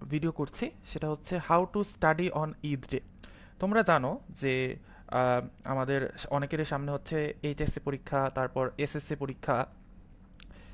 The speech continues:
then, আহ, অনেকের অ্যাডমিশন পরীক্ষা আছে। So, আহ, ঈদ তো প্রতি বছরই আসে, তাই না? But পরীক্ষা তো প্রতি বছর আসে না, রাইট? So, ঈদের দিন, আহ, চব্বিশ ঘন্টা এই সময়টা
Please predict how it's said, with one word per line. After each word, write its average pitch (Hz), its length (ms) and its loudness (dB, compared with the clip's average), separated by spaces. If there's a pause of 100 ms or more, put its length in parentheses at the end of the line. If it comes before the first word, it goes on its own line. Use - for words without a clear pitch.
(200)
then, 123 380 0
আহ, 123 360 2 (420)
অনেকের 131 220 -2
অ্যাডমিশন 131 400 0
পরীক্ষা 143 360 -2
আছে। 131 260 -4 (760)
So, 131 60 2
আহ, 127 1000 0 (100)
ঈদ 214 160 2 (140)
তো 220 80 6
প্রতি 196 280 2
বছরই 160 480 2 (100)
আসে, 131 260 0
তাই 165 160 -2
না? 262 160 0 (340)
But 135 140 2 (180)
পরীক্ষা 143 320 -2
তো 151 100 -4
প্রতি 135 220 -6
বছর 135 260 -4
আসে 131 200 -4
না, - 80 -8 (300)
রাইট? 220 260 2 (560)
So, 127 300 2 (120)
ঈদের 185 300 4
দিন, 208 340 0 (680)
আহ, 147 260 6
চব্বিশ 185 360 2
ঘন্টা 147 580 0
এই 156 160 -4
সময়টা 151 760 0